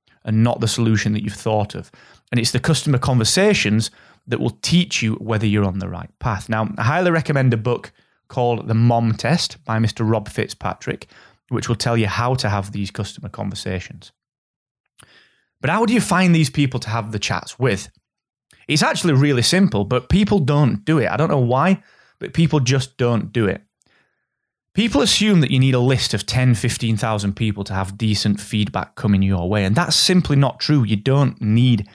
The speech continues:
a list of that size. All you need is one, two, three, five, ten of the right people. And the right people are the people who you believe fit your avatar closest. So let's say, for example,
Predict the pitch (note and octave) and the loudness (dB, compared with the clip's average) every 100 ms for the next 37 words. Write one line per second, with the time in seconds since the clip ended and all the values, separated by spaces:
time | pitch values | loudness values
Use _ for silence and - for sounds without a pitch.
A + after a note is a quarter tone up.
0 | _ _ _ A2 A2+ A#2+ - G2+ G#2+ F#2+ | _ _ _ 0 2 0 -2 -2 -4 -4
1 | - A#2+ A2 F2 - _ _ _ _ _ | -2 -2 -2 -4 -8 _ _ _ _ _
2 | _ _ _ _ - D#3+ G3 F#3+ D#3+ E3+ | _ _ _ _ -2 2 4 4 6 6
3 | G2 F2 - _ _ _ _ _ B2 A2 | 4 0 -8 _ _ _ _ _ -2 0
4 | G#2 C3+ E3+ E3+ - - C3 B2+ - A#2+ | 0 2 4 4 2 0 2 2 2 2
5 | A#2 A#2 - - B2 C3 C3+ B2+ - D#3 | 4 2 -2 -8 -4 0 0 -2 0 2
6 | D3 C3 - _ - A#2 A2 A2+ A2 G2 | 4 2 0 _ -4 -4 0 0 0 -2
7 | - - A#2 G#2 - - _ _ B2 B2+ | -6 -2 0 -2 -8 -14 _ _ -2 2
8 | B2+ - - _ _ _ _ D3 F3+ G3+ | 2 0 -12 _ _ _ _ 0 2 2
9 | - F#3+ F3+ A#2 B2 D#3+ _ _ _ _ | 0 2 2 2 -2 -2 _ _ _ _
10 | _ _ _ - B2+ D#3+ D#3 C3+ C3 C3 | _ _ _ -4 0 2 2 4 4 6
11 | A#2+ G#2+ G2+ C#3+ - A2 - B2 G2 F#2+ | 4 2 2 0 -2 -4 0 0 0 -2
12 | - C#3 C3+ F#3+ A3 - F#2+ - G3+ A3+ | 0 -2 0 2 2 0 -6 -2 0 2
13 | - - - F#3 - D3+ C#3+ A#2 A2 G#2 | 2 0 0 0 0 0 0 -2 -4 -4
14 | F#2+ - - | -6 -10 -18